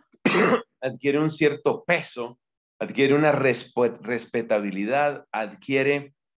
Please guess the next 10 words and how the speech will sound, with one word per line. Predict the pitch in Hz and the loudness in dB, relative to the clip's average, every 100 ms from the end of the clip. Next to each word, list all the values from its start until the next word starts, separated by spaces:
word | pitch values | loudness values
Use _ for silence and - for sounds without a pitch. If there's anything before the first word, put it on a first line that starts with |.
| _ _ _ - - | _ _ _ -18 -2
una | 160 156 156 | 2 2 2
posición | 151 131 - 107 - 156 185 185 | -2 -4 -4 -12 -6 -4 -2 -4
social | 120 113 113 113 - | -10 -8 -8 -8 -8
a | 104 | -8
partir | 101 90 - 123 123 | -6 -8 -8 -10 -8
de | 143 | -8
todo | - 135 135 143 | -4 -4 -4 -6
lo | 113 | -8
que | 98 | -12
posee. | - 85 - 87 - | -14 -16 -10 -10 -10